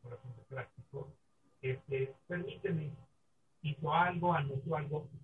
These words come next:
y me enseñó un juego que es clásico en la magia, que es una paletita que la mueves y aparece y desaparece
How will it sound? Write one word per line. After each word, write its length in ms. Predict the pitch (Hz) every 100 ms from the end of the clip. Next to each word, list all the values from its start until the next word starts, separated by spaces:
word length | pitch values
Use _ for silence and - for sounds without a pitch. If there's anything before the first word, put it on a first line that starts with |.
| -
y 100 | 147
me 100 | 165
enseñó 360 | 165 170 180 202
un 80 | -
juego 560 | 196 170 - - - -
que 140 | 147
es 80 | 151
clásico 480 | - 160 151 160 156
en 100 | 160
la 80 | 170
magia, 460 | 180 135 - 143 - - - _ _
que 160 | 139
es 120 | 147 170
una 160 | 165 -
paletita 840 | 147 143 135 165 - 139 131 - _ 131
que 140 | 120
la 360 | 120 117 117 120
mueves 500 | 139 185 175 170 175 - _ _ _
y 120 | 127
aparece 760 | 135 - 135 147 165 - 170 -
y 100 | 123
desaparece 960 | 127 131 139 127 131 135 147 - 151 143